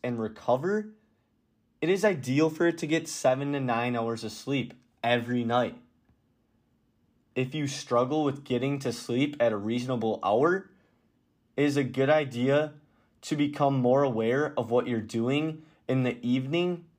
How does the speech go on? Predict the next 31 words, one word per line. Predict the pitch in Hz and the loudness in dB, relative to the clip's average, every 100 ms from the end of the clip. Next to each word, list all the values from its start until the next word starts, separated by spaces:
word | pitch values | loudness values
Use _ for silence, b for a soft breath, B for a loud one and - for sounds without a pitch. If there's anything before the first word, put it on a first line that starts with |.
| _ | _
to | - | -6
kind | 131 160 147 151 | -2 0 0 0
of | 139 - - | -4 -10 -8
prepare | - 147 - 143 139 | -4 -4 0 2 2
for | 135 131 | 0 -2
bed. | 98 110 87 - _ _ _ _ _ _ _ _ _ _ | 0 0 0 -6 _ _ _ _ _ _ _ _ _ _
Having | - 135 151 170 | 0 0 0 -4
an | 139 - - | -4 -6 -2
evening | 135 143 156 151 | -2 0 -2 -2
routine | 131 120 - 127 139 156 160 b b b _ | -4 -4 -6 -4 -2 -4 -6 b b b _
is | 120 113 | -8 -8
just | - - 135 139 156 | -8 2 2 2 -2
as | 135 | -2
important | 131 120 - 123 131 156 156 - _ _ _ | -2 -4 -2 -2 0 -4 -6 -14 _ _ _
as | 135 131 | 0 2
a | 131 | 2
morning | 123 131 139 127 104 | 4 4 4 2 -2
routine. | 98 - 95 87 65 - _ _ _ _ _ _ _ _ - | -6 -8 -10 -12 -14 -20 _ _ _ _ _ _ _ _ 0
It | 131 | 4
will | 139 | 6
help | 143 151 151 | 6 2 0
you | 160 151 147 - - | 0 0 0 -6 -14
wind | - 107 127 151 156 | -4 2 2 2 0
down | 139 135 147 | 2 2 0
from | 147 147 | -2 -2
your | 139 139 | -2 0
busy | 135 135 151 | 0 0 0
day | 131 104 107 - _ _ _ _ _ | 2 2 -2 -8 _ _ _ _ _
so | - 131 | -6 -4
you | 120 | -2
can | 143 135 - | -2 -2 -6